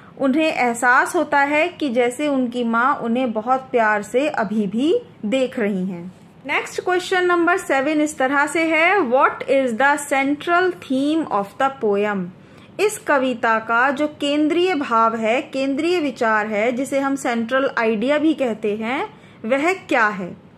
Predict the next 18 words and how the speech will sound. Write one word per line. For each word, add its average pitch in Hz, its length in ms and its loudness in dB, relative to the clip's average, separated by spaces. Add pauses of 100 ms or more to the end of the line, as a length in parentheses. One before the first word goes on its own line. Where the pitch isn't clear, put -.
ऑप्शन 415 400 0
में 302 140 2
ये 311 180 0
फोर 349 340 0
सेंटेंसेस 240 720 -2
दिए 240 360 0
गए 269 240 0
हैं। 302 260 0 (480)
फर्स्ट 359 380 2
है, 381 160 4 (100)
"Rain 349 380 2 (100)
makes 254 400 0 (120)
one 294 180 2 (120)
melancholic, 240 840 0 (600)
बारिश 294 560 4
बना 262 380 4
देती 269 420 0
है 302 340 2